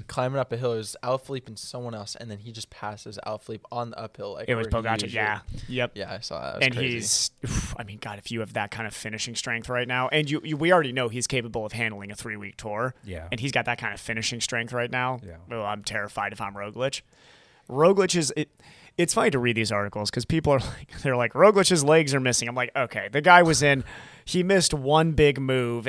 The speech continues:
Speaker 1: and he's having to try and drag the group up himself."
Speaker 3: Yeah.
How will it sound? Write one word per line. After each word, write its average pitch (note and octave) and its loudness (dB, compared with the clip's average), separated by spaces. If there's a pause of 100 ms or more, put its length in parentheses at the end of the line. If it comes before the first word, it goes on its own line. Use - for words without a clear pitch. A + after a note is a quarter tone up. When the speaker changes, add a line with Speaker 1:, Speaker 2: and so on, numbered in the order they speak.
Speaker 1:
and C3 0
he's C3 -4
having C#3+ 2
to B2+ -4
try C3+ 4
and A#2+ -4
drag B2 0
the B2 -4
group A#2+ -6
up A#2 2
himself." A2 -2
Speaker 3:
Yeah. G2 -8